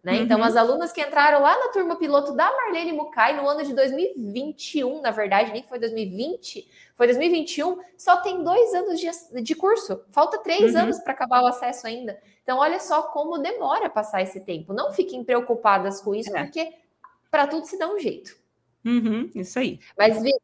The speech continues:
Speaker 1: pode seguir aí no que você tava falando.
Speaker 2: Então, só pra fechar aqui sobre o módulo de roupa social, aí vai ter barra italiana, barra mão, ajuste de gancho, ajuste de pernas. Por quê, gente?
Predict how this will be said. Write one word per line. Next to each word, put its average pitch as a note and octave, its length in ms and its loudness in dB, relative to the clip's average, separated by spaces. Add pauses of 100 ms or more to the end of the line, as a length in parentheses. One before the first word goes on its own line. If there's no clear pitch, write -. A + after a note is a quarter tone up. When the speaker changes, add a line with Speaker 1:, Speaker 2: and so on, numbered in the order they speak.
(120)
Speaker 1:
pode G#3+ 220 6
seguir D#4+ 240 0
aí D4 120 -2
no D4+ 80 -6
que D4 120 -6
você C#4+ 120 -6
tava C#4 220 0
falando. D#4 300 2
Speaker 2:
Então, - 180 2
só C#4+ 180 2
pra F4+ 160 2
fechar D4+ 360 2
aqui A#3+ 500 0
sobre F#3 500 -2
o E3+ 60 6
módulo F3 300 0
de F3+ 80 -6
roupa F#3 200 -4
social, F#3 640 -4 (380)
aí F#3 120 4
vai A3 140 4
ter A#3 220 0
barra A3 340 4
italiana, F#3+ 880 -2
barra A#3 380 2
mão, F3 560 -2
ajuste F#3 540 -4
de A#3+ 80 -6
gancho, F3 680 -4
ajuste F3+ 440 -6
de A#3 60 -8
pernas. F#3 440 -4
Por - 200 -16
quê, G#3 260 -2
gente? D3 300 -12